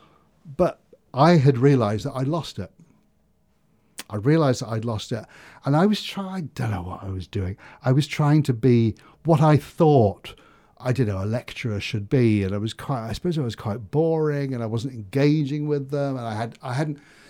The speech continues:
taken into account that these stu-, the students were there from clearing. They pa-, they probably weren't, well, most of them weren't interested in design at all, right? And I wasn't really doing anything to make it particularly more interesting. <sighs>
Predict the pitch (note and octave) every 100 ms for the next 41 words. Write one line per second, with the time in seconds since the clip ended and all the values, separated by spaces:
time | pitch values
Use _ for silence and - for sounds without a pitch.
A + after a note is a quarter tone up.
0 | _ _ - E3+ F#3+ E3 D3+ C3 A#2 C#3
1 | C#3 C3+ C3 C#3 D3 D3 - - - D3
2 | C#3 C#3 - G#2+ F#2+ - - E3 C#3+ A#2
3 | G2+ A2+ G2+ - _ - D3 E3+ E3 D#3
4 | D3 C3+ C#3 - _ C3 G#2+ - C3+ F3+
5 | A#2 G#2+ G#2 E2+ E2+ F#2 F2 - - D#2
6 | G2 A2 G2 F2+ G2+ B2 G#2 G#2+ - A2
7 | A2 G#2+ A2+ A#2 A#2 F3 F#3 G2 D#2 -
8 | G2+ A2+ C3+ C3+ D3 D3 C#3 C#3 C#3+ D3
9 | A2+ B2 A#2 A2+ G#2 A2 G#2 A2 G#2+ G2+
10 | - _ - C3+ - G#2+ G2 G2 F#2+ F#2
11 | F#2+ - F2